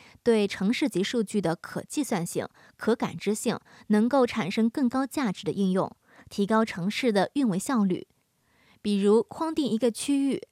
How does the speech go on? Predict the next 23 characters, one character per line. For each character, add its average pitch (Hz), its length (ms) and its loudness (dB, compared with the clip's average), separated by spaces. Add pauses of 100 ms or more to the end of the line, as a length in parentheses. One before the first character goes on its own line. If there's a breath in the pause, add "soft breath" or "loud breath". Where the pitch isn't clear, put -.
便 214 180 0
可 185 280 0
计 214 180 -4
算 180 360 0
建 262 200 -4
筑 226 100 0
面 226 280 0
积、 240 320 -6 (240)
容 190 180 2
积 254 180 -2
率、 247 360 -2
企 - 260 -8
业 180 80 0
入 220 180 0
驻、 214 300 0 (240 soft breath)
车 - 180 2
辆 269 220 2
数 285 220 0
量 247 260 0
等 151 160 -6
功 175 180 -2
能。 117 220 -4 (960)
四、 - 400 0